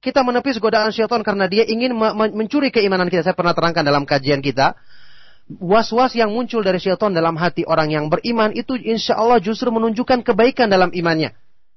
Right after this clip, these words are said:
Karena berarti syaitan ingin merusak, maka menunjukkan ini ada yang, ada yang ingin dirusaknya. Berarti manusia ini punya iman. Saya pernah gambarkan ucapan Ibnu Qayyim seperti pencuri. Kalau dia sering mendatangi sebuah rumah, berarti rumah ini memang punya harta.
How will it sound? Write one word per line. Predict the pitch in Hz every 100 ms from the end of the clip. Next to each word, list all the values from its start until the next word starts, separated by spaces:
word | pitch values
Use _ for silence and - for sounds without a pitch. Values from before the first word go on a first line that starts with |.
| _ _ _
Karena | 208 214 262
berarti | 226 233 247 254
syaitan | 247 254 254
ingin | 233 233
merusak, | 220 247 233 277
maka | 226 226
menunjukkan | 240 220 208 226 254
ini | 226 254
ada | 262 254
yang, | 277 269
ada | 262 254 269
yang | 262
ingin | 247 247
dirusaknya. | 233 240 240 254 226 151 - - - - - - - _ _ _ _ _
Berarti | 139 226 247 262
manusia | 240 240 254
ini | 247 294
punya | 269 247
iman. | 247 269 226 135 - _ _
Saya | 170
pernah | 165 170 170 -
gambarkan | 156 156 175 175
ucapan | 160 151 165 160
Ibnu | 156 151
Qayyim | 175 180 196
seperti | 185 180 175 196
pencuri. | 185 185 185 175 185 262 - _ _ _ -
Kalau | 196 196
dia | 180 220
sering | 208 190 185
mendatangi | 180 180 196 202
sebuah | 202 175 175
rumah, | 185 226
berarti | 196 196 214 247
rumah | 214
ini | 208 262 262
memang | 269
punya | 254 254 254
harta. | 285 277 214